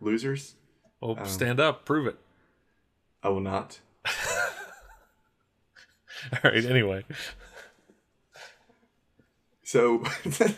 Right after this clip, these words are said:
Speaker 1: <laughs> so, so we talked about Corey talking with, talking with his hands, but two seconds later, at <laughs> two, two minutes and thirty, uh, seven seconds, um, we, we meet our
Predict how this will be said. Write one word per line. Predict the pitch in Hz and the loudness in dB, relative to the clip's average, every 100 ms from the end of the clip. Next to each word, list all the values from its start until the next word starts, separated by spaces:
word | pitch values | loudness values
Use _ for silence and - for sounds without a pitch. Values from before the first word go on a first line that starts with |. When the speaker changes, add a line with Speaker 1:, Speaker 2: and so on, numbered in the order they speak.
| - | 6
Speaker 1:
<laughs> | - _ _ - - - | 4 _ _ -14 -10 0
so, | - 127 113 - - - - _ | 8 8 8 4 -16 -18 -20 _
so | 110 | 0
we | 113 | 4
talked | 135 | 4
about | 135 120 | 6 4
Corey | - 123 110 107 | 4 4 4 2
talking | 127 113 110 | -2 -2 0
with, | 107 110 107 | 0 -2 -4
talking | 110 104 | -2 -2
with | 101 | -4
his | 101 | -4
hands, | 110 95 | -2 -2
but | - 107 - | -4 -6 2
two | 151 | 2
seconds | 143 147 135 135 | 2 0 2 2
later, | 131 107 101 - - | 4 2 0 -8 -6
at | 107 - | -6 -6
<laughs> | |
two, | - 147 | 0 0
two | 143 160 156 | 6 6 6
minutes | 170 139 139 | 4 2 0
and | 123 | 0
thirty, | 123 123 113 - | 2 0 -2 2
uh, | 113 107 | 4 4
seven | - 151 127 101 | 2 0 0 -2
seconds, | - 101 101 113 113 - _ _ _ _ _ _ _ _ - | -2 -4 -2 -8 -8 -18 _ _ _ _ _ _ _ _ -8
um, | 110 107 107 - _ _ _ _ _ | -4 -2 -4 -12 _ _ _ _ _
we, | 110 110 110 - | -2 0 0 -4
we | - 104 101 98 | -6 -4 -4 0
meet | 117 120 | 0 2
our | 107 104 | 0 0